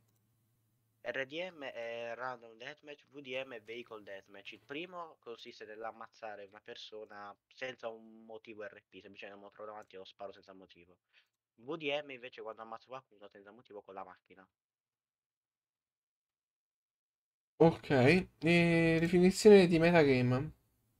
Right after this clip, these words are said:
Speaker 1: Metagame è quando si usano delle informazioni prese dall'esterno per, eh, li-, la-, e us-, e vengono usati in R P, ecco.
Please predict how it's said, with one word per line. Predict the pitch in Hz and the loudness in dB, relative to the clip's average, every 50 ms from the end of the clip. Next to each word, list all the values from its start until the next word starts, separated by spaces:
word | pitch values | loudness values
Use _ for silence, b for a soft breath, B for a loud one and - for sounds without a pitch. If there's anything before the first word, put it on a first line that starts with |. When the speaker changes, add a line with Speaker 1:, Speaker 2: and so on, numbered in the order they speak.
| _ _ _ _ _ _ _ _ _ _ | _ _ _ _ _ _ _ _ _ _
Speaker 1:
Metagame | 117 120 139 143 151 143 135 147 160 165 147 120 | -14 -12 -12 -10 -10 -10 -8 -8 -10 -10 -12 -16
è | |
quando | 123 123 120 120 | -20 -20 -20 -20
si | 117 120 | -20 -20
usano | 117 120 127 120 117 | -20 -18 -18 -18 -18
delle | 113 113 110 117 | -18 -18 -18 -20
informazioni | 117 - - 117 120 123 123 - - 127 120 113 | -20 -20 -20 -20 -18 -18 -20 -20 -18 -18 -18 -16
prese | - 113 110 113 | -16 -18 -18 -16
dall'esterno | 107 110 107 110 123 127 - - 101 98 101 104 - _ 113 107 - | -16 -16 -14 -14 -14 -16 -16 -16 -14 -14 -14 -14 -14 _ -20 -20 -18
per, | - 98 98 95 95 | -16 -16 -16 -16 -14
eh, | 95 95 95 95 92 92 95 95 92 92 95 95 _ _ _ _ _ _ _ _ _ _ | -14 -14 -14 -14 -14 -14 -16 -16 -16 -16 -20 -20 _ _ _ _ _ _ _ _ _ _
li-, | 95 104 107 104 - _ _ | -20 -20 -20 -20 -20 _ _
la-, | - 113 110 120 | -14 -12 -12 -10
e | 117 117 | -12 -12
us-, | 113 110 - | -14 -16 -18
e | 104 | -16
vengono | 107 113 110 107 107 | -16 -16 -16 -14 -16
usati | 101 - 104 - 104 | -16 -16 -18 -18 -20
in | 95 | -20
R | 101 98 95 95 95 - | -20 -18 -18 -18 -18 -20
P, | _ | _
ecco. | 90 90 85 85 85 85 _ _ - | -20 -20 -20 -20 -20 -20 _ _ -20